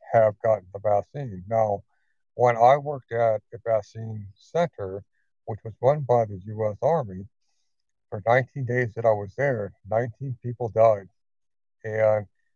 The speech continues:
at least three people a day of those nineteen days were severely injured by the vaccine shots. So my particular job and my involvement in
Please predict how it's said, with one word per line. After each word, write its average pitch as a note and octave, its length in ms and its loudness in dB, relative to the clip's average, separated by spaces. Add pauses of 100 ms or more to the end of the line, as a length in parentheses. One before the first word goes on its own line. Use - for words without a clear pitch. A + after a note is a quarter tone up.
(200)
at A#2+ 140 -2
least A#2 220 -4
three D3+ 160 -6
people G#2+ 360 -4
a G2+ 40 -2
day G2+ 440 -4 (760)
of C#3 200 6
those A#2 380 -2
nineteen G2+ 420 -8
days G2 240 -10 (100)
were G2 300 -6 (1000)
severely A2+ 560 -2
injured G#2+ 340 -6 (560)
by A#2+ 280 4
the A2+ 160 -14
vaccine G2+ 500 -10
shots. G#2 360 -10 (540)
So A#2+ 460 0
my C3 420 2 (100)
particular A2 520 -10
job G#2+ 340 2
and G#2 180 -16 (120)
my B2 120 2
involvement A#2+ 540 4
in G#2+ 120 -20